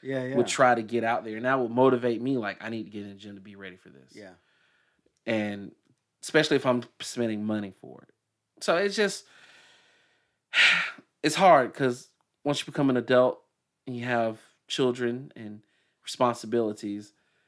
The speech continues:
Speaker 2: you know, stuff like that, you know, you gotta make time for it. And it's hard to make time because it takes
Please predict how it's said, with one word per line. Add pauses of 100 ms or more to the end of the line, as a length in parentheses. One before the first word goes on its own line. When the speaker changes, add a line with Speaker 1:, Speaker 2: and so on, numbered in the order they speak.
(140)
Speaker 2:
you
know,
stuff
like
that, (120)
you
know,
you
gotta
make
time
for
it. (840)
And
it's
hard
to
make
time (360)
because
it
takes